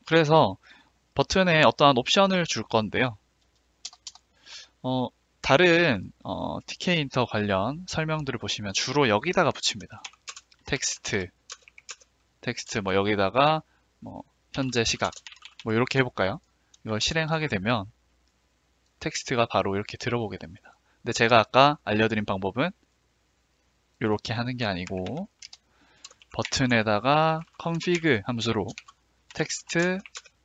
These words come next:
현재 시각 이렇게 되는 거였죠. 이렇게 해도 아까 여기다가 텍스트 현재 시각 하는 거랑 똑같습니다.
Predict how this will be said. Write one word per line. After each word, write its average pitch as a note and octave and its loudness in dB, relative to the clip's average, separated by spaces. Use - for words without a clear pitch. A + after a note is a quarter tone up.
현재 D3 0
시각 A2 -4
이렇게 G#2+ -4
되는 F#2 -8
거였죠. - -12
이렇게 F3 2
해도 F3+ 2
아까 A#2 4
여기다가 C3 4
텍스트 D#3 -2
현재 C#3+ -4
시각 B2 -4
하는 C3 -2
거랑 G#2 -4
똑같습니다. - -10